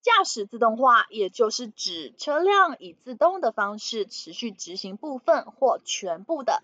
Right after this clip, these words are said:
驾驶任务。自动驾驶具有安全性高、成本低、效率高等等的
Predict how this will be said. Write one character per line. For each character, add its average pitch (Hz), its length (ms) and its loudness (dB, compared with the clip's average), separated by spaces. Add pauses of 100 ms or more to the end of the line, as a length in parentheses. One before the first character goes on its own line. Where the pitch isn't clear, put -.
驾 196 260 -6
驶 165 280 -14
任 202 260 -4
务。 - 200 -6 (420)
自 381 140 -10
动 415 180 4
驾 466 240 6
驶 208 300 -6
具 220 200 -14
有 196 120 2
安 254 260 -4
全 220 180 -12
性 262 220 -8
高、 302 380 6 (100)
成 185 300 -12
本 170 200 -10
低、 233 320 -12
效 254 300 2
率 262 180 -4
高 302 240 6
等 190 240 -2
等 175 220 -6
的 151 200 -6